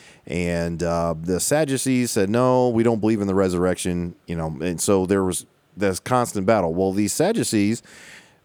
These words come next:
are obviously, so when you see this, you can see why they're so upset.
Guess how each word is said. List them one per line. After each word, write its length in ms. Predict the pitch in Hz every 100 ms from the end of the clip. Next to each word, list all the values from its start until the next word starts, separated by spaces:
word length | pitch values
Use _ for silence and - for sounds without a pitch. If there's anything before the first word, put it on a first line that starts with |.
| _
are 180 | - 98
obviously, 640 | 98 135 135 - 117 117
so 240 | 107 - 110
when 180 | 107 104
you 80 |
see 220 | 95 160 160
this, 220 | 107 101
you 100 | 98
can 120 | 92
see 200 | - 117
why 400 | 95 92 110 110
they're 180 | 101 95
so 540 | - 104 101 98 87 - _ _ _ _ -
upset. 460 | 92 - 123 92